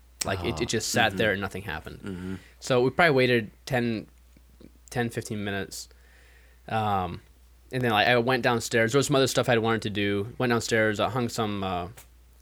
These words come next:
Speaker 1: some, uh, not curtains, uh, some, some blinds, did a couple other things. And, uh, stuff like this, I, I, I hate stuff like this.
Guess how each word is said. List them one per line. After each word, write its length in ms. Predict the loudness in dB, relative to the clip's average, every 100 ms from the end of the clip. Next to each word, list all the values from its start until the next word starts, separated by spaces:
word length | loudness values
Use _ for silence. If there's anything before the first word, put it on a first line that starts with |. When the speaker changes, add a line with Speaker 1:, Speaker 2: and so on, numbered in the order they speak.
| _
Speaker 1:
some, 300 | -14 -12 -10
uh, 140 | -10 -6
not 180 | -6
curtains, 460 | -4 -6 -4 -8 -10
uh, 160 | -12 -12
some, 340 | -12 -10 -10
some 160 | -10 -10
blinds, 680 | -4 -2 0 0 -4 -8 -12 -16 -20 -20 _
did 100 | -6
a 20 |
couple 200 | -2 2
other 180 | 2 0
things. 560 | -2 -2 -2 -4 -10 -16 -20 -20 -20 -6
And, 220 | -4 -2 -4
uh, 260 | -8 -8
stuff 200 | 0 2
like 140 | 2 4
this, 400 | 2 2 -4 -12 -20 -20 -20 _ -20 _ _ _ -20 -6
I, 180 | 0 2 2 2
I, 80 | 2
I 40 |
hate 640 | 0 -4 0 0 0 -6 -16 -14
stuff 340 | -14 -8 -6 -6
like 180 | -8
this. 400 | -10 -12 -12 -18